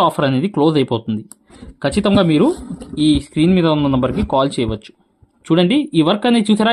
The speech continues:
ఎలా చేశాను చూసారా? ఫస్ట్ ఏం చే-, చేయాల్సిన అవసరం లేదు. ఇలా అనేది తీసుకుని చూడండి, జాగ్రత్త చూడండి, అక్కడ కనిపిస్తుంది చూసారా? మీరు ఒక చమ్కీ అనేది వేల్లోకి తీసుకుని లొంగా నాట్ అనేది దీని, దీని లోపల పైన ఇలా వేయాలి. వేసిన తర్వాత చూసారా,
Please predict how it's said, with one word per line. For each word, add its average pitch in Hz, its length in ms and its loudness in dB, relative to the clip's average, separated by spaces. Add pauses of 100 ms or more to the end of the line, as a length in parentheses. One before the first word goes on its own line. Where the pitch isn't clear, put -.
ఎలా 202 180 2
చేశాను 196 260 0
చూసారా? 185 220 0 (400)
ఫస్ట్ 254 260 0
ఏం 302 140 4
చే-, 262 160 0 (140)
చేయాల్సిన 277 340 0
అవసరం 247 320 0
లేదు. 147 140 0 (120)
ఇలా 208 200 2
అనేది 240 320 0
తీసుకుని 220 360 0 (540)
చూడండి, 220 320 0
జాగ్రత్త 226 320 -2
చూడండి, 185 360 0
అక్కడ 185 240 -4
కనిపిస్తుంది 190 420 0
చూసారా? 165 240 -2 (760)
మీరు 196 280 4
ఒక 196 80 0 (100)
చమ్కీ 226 300 4
అనేది 214 260 4
వేల్లోకి 208 320 2
తీసుకుని 185 300 0 (100)
లొంగా 190 280 2
నాట్ 165 180 0
అనేది 143 220 -2 (180)
దీని, 226 180 4 (220)
దీని 208 180 4
లోపల 269 280 2
పైన 277 260 2
ఇలా 214 160 0
వేయాలి. 202 260 0 (760)
వేసిన 262 280 2
తర్వాత 254 280 2
చూసారా, 240 240 0